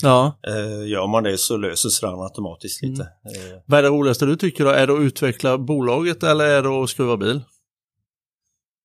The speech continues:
Speaker 2: <laughs> Ja, jag vet, jag älskar att skruva bil.
Speaker 1: Ja.
Speaker 2: Absolut, men det andra är ju jättekul. Det blir lite mer, man kan säga, eftersom jag nu sitter med i A D och, och rätt mycket styrelse har ju blivit
Speaker 1: Ja, du sitter i styrelsen där, jag får
Speaker 2: Ja,
Speaker 1: det.
Speaker 2: ja,
Speaker 1: Ja.
Speaker 2: visst.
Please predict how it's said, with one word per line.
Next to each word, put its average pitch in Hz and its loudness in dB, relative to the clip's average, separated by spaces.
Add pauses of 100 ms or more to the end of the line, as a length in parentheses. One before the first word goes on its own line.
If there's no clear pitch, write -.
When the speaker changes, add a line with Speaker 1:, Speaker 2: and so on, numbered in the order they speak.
(360)
Speaker 2:
<laughs> - - (540)
Ja, 117 4
jag 123 0
vet, 117 -8
jag 120 2
älskar 113 0
att 113 0
skruva 117 -4
bil. 110 -4 (260)
Speaker 1:
Ja. 127 2
Speaker 2:
Absolut, 110 -4
men 110 -4
det 110 2
andra 101 0
är 120 4
ju 120 -4
jättekul. 110 -2
Det 123 6
blir 131 -2
lite 139 -4
mer, 143 4 (220)
man 117 -6
kan 127 -2
säga, 135 0 (1120)
eftersom 120 -4
jag 123 0
nu 120 -2
sitter 127 -4
med 123 0
i 127 2
A 127 4
D 123 4
och, 120 0
och 120 -2
rätt 120 -2
mycket 120 -4
styrelse 113 -2
har 110 0
ju 110 -2
blivit 107 -6
Speaker 1:
Ja, 151 2
du 165 6
sitter 170 2
i - 0
styrelsen 139 2
där, 120 4
jag 110 -4
får 131 0
Speaker 2:
Ja, 120 0
Speaker 1:
det. 117 -2
Speaker 2:
ja, 117 -2
Speaker 1:
Ja. 120 4
Speaker 2:
visst. 107 -6